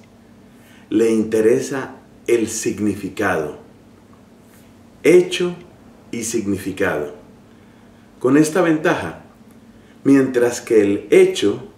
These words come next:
pasa y queda necesariamente en el ayer, el significado permanece. Y el capítulo sexto de San Juan es el que nos va conduciendo como de la mano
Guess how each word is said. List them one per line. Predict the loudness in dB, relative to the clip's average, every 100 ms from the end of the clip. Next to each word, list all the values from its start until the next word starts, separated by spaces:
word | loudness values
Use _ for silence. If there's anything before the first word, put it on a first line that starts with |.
| -20 -20 -20 -12 -2
pasa | -2 -2 -6 -8 -10 -16 -20 -20 -20 -10
y | -6 0
queda | 4 4 4
necesariamente | 0 -2 -4 -4 -2 0 0 -2 -4 -6 -10 -12 -20 -18 -6
en | -2 0
el | 0
ayer, | -2 0 0 0 -6 -18 -20 -20 -20 _ -20 -20 -20 -2
el | 0 0
significado | -2 -2 -2 -4 -6 -4 -2 -2 -4 -6 -18 _ -2
permanece. | -2 0 -2 -4 -6 -12 -14 -20 -20 -20 _ _ -20 -20 -20 -20 -20 -20 -20 -16 2
Y | 4
el | 4
capítulo | 4 4 4 2 2
sexto | 0 -2 0 0
de | 0
San | -2 -4
Juan | 0 0 0 -4 -10 -20 _ -20 -12 0
es | 2 4
el | 2 2
que | 2 4 2 -2
nos | -2 0
va | 0 0
conduciendo | 2 2 0 2 2 2 0 -2
como | 0 0 2
de | 2
la | 0
mano | -2 -4 -6